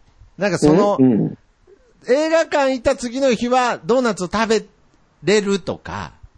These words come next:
Speaker 2: なるほどね。
Speaker 1: 食べてるとか、
Speaker 2: うん。
Speaker 1: なんかそういうところを、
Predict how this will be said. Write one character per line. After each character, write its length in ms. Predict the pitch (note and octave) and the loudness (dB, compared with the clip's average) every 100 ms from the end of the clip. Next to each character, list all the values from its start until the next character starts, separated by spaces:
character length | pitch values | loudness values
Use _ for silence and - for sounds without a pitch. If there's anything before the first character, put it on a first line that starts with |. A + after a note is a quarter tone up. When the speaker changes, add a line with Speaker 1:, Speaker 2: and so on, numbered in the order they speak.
| _ _ _ | _ _ _
Speaker 2:
な 220 | D#3 D#3+ | 4 6
る 40 | D3 | 4
ほ 60 | |
ど 60 | C#3 | 4
ね。 80 | D3 | 2
Speaker 1:
食 80 | A3+ | 0
べ 120 | A3 | -2
て 180 | F#3 G3+ | -2 -2
る 200 | G#3+ F3 | 0 0
と 180 | A3+ A3+ | 0 0
か、 280 | C#3+ C#3 B2+ | 0 0 -2
Speaker 2:
う 20 | |
ん。 40 | |
Speaker 1:
な 80 | F#3+ | -6
ん 20 | |
か 100 | F#3 | -6
そ 240 | - C4+ C#4 | -4 0 2
う 40 | |
い 20 | |
う 20 | A#3+ | 2
と 140 | G#3+ | 0
こ 180 | A#3 B3 | 0 0
ろ 380 | A3+ A3+ C4 | 0 0 0
を、 140 | A3 | 0